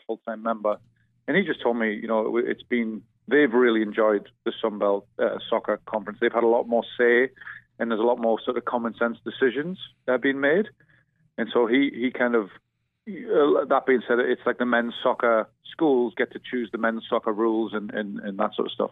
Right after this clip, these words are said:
So I think he's, he's painted a really good picture of that. And, and obviously with, with our position, you know, in the soccer landscape in, in the N C double A, that, you know, people do ask my opinion, and, and, you know, we do get to, you know, people expect us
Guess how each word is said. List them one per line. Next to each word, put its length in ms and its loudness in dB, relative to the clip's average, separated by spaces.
So 180 2
I 40 -2
think 180 0
he's, 220 2
he's 180 6
painted 260 2
a 60 4
really 260 4
good 200 -2
picture 420 0
of 140 -2
that. 220 2
And, 180 -2
and 160 -2
obviously 340 -2
with, 200 -4
with 120 2
our 120 4
position, 580 -4
you 80 -12
know, 200 -6
in 120 -4
the 120 -4
soccer 220 0
landscape 540 0
in, 340 0
in 200 -2
the 80 4
N 80 2
C 120 -6
double 220 4
A, 100 4
that, 220 2
you 80 -4
know, 160 -6
people 240 -6
do 120 4
ask 140 -2
my 140 2
opinion, 440 -2
and, 280 -4
and, 400 -2
you 160 0
know, 60 2
we 120 4
do 160 2
get 220 0
to, 180 4
you 80 -2
know, 40 0
people 260 2
expect 420 -2
us 80 -2